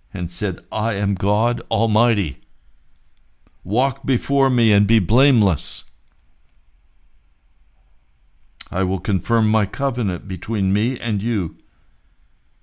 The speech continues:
and will greatly increase your numbers." But before we go further, what has God said to him? He has said, "I am God,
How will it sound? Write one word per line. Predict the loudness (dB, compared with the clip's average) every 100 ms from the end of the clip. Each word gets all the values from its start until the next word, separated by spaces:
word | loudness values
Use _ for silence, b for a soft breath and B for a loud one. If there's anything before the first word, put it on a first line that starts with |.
| _ _ _
and | -4 -2
will | -2
greatly | -6 0 0 0 -2 -2
increase | -2 -4 -6 -4
your | -4
numbers." | -4 -2 -4 -6 -14 -20 -20 _ _ _ _ _ _ _ _ _ _ _ _ _ _ _ b b
But | -12
before | -4 0 0 2
we | 0
go | 0 -2
further, | -2 -4 -2 -4 -8 -12 b b b b b b b b -20 -20 -20 _
what | -6 -4
has | -2 -2
God | -2 -2 0
said | 0 0 0
to | 0
him? | 0 -4 -8 -16 -20 -20 -20 _ -20 -20 _ _ _ _ _ _ _ _ _ _ _ _ _ b b b -4
He | 0
has | 0 0
said, | 0 -2 -4 -14 -20 -20 -20 _ _ -20 -20 _ -4
"I | -2 0
am | 0 0
God, | 0 0 0 -2 -6